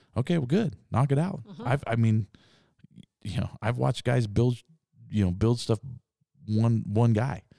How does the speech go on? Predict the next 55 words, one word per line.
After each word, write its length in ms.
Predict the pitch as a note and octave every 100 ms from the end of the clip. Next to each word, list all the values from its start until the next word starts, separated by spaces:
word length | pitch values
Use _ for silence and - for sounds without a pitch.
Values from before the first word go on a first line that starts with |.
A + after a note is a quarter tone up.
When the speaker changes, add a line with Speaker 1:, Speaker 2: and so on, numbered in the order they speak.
| _ _
Speaker 2:
Yeah. 120 | A3 G3 _ _ _ _
Speaker 1:
You 120 | - F2+
know, 120 | F#2+
and 140 | G#2+
just 180 | G2+ A#2+
only 220 | A#2 A2+
had 180 | G#2+ A2+ A#2+
people 200 | A2+ G#2+
come 160 | A2
out 200 | A2+ A#2+
there 100 | G#2+
when 140 | G#2 G2+
he 80 |
needed 160 | G#2+ G#2+
to 80 | F#2+
put 160 | A#2+
the 60 | G2
window 220 | G2+ A2+
bucks 300 | G#2 G2+ -
in 260 | A2 G#2+ G#2+
or 160 | F#2 F#2+
he 100 | G2
needed 340 | G2+ G2 F2+
to, 340 | G2+ F#2 F2+ -
you 120 | G2+
know, 80 | F2+
pour 280 | - C3 C3+
the 80 | A#2
job. 340 | E2+ - G#2+
Like, 240 | - G2+ -
he, 100 | F#2 -
for 120 | G2+
the 80 | F#2+
most 240 | F#2+ F#2+
part, 240 | G2+ F#2 - _
build 180 | G2+ G2
it 120 | F#2
one 280 | F#2+ G2 A2
man. 300 | A2+ B2 C#3+ - _ - - -
I've 140 | -
seen 220 | - A2+ B2+
it. 120 | - -
I've 140 | F#2
seen 180 | G2 F#2+
him 100 | F#2
build 260 | F2 G#2+ A2+
it 80 |
within 400 | A#2 G#2+ A#2+ A2
weeks, 440 | G#2+ E3+ - - - _
you 80 | F2+
know, 40 |
maybe 220 | F#2 G2+
a 60 | A2+
month. 320 | G#2 C3+ - - - - - _ _ _
But, 220 | F#2 F#2